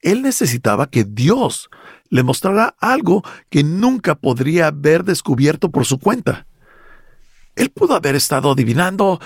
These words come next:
mil años y nunca descubrir el sueño del rey. Hay cosas en tu vida que podrás tratar de adivinar,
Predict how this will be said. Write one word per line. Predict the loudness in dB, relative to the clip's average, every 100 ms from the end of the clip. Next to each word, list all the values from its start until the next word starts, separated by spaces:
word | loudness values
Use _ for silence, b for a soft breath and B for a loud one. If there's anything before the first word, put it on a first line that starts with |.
| B
mil | 0 0
años | 2 0 0 -2 B
y | 0 0
nunca | 2 -2 -2
descubrir | -2 -2 0 0 2 2 2
el | 0
sueño | -2 0 2
del | 0
rey. | 0 -2 -4 -8 _ _ _ _ _ _ _ _ _ _
Hay | -6 -2
cosas | 0 0 0
en | 0
tu | 0
vida | 0 -2 B B B
que | -2
podrás | 0 -2 0 0 2 0
tratar | -2 -4 -2 -2 0
de | 0
adivinar, | 0 0 0 0